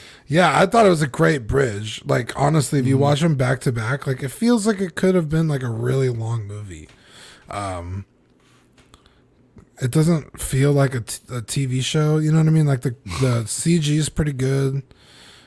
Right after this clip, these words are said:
Speaker 1: Um, I thought the last episode was fun, man. I, I had,
Speaker 2: Mm-hmm.
Speaker 1: I liked every second I was watching it. So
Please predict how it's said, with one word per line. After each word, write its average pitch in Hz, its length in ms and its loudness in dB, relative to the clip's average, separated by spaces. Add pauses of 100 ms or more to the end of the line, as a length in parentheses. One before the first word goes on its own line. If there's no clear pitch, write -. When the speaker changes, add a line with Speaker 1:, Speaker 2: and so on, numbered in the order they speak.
(200)
Speaker 1:
Um, 110 600 -4 (2000)
I 165 160 4
thought 196 240 2
the 175 100 6
last 151 380 2
episode 143 340 0
was 113 140 -4
fun, 127 500 0
man. 113 320 -6
I, 139 300 -2 (160)
I 139 180 2
had, 139 220 4
Speaker 2:
Mm-hmm. 123 120 4
Speaker 1:
I 131 80 4
liked 131 400 -2
every 127 380 -6
second 127 340 -2
I 107 100 -4
was 113 100 -4
watching 110 360 -6
it. 101 160 -12
So 101 360 -8